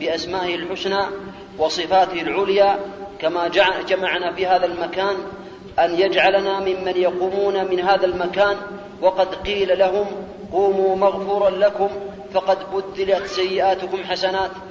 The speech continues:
إنه ولي ذلك والقادر عليه". أما هذه الكلمة فستكون إن شاء الله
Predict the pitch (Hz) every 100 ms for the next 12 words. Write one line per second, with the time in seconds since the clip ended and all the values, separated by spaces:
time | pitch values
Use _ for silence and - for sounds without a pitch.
0 | - - 185 196 185 185 180 180 180 190
1 | 185 175 175 180 175 180 170 156 139 143
2 | 131 - - - - - - - - 214
3 | 226 202 196 - 165 185 175 175 170 185
4 | 180 190 180 - - - 175 175 170 180
5 | 175 175 175 185 170 175 190 -